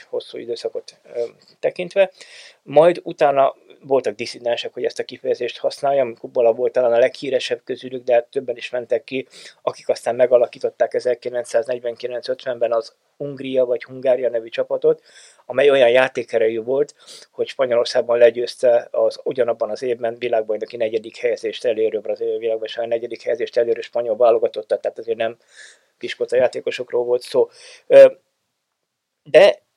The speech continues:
az kétségtelen, hogy ezek a kísérletek, és ide értem még akár a játékosoknak a kistarcsai internálását is, ugye Lórán Gyula, ö,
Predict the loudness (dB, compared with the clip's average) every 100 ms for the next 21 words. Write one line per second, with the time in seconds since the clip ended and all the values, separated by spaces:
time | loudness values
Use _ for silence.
0 | -6 -4 -4 0 0 2 -2 0 0 2
1 | 0 0 -4 2 2 4 4 2 0 -4
2 | -2 -2 -6 _ -14 2 4 4 0 -2
3 | 2 2 2 4 6 6 4 -6 -8 -8
4 | -6 -4 -4 -4 -2 0 0 -4 -2 -2
5 | -2 -4 -4 -4 -6 -8 -8 -4 0 0
6 | -2 0 2 2 0 -2 0 0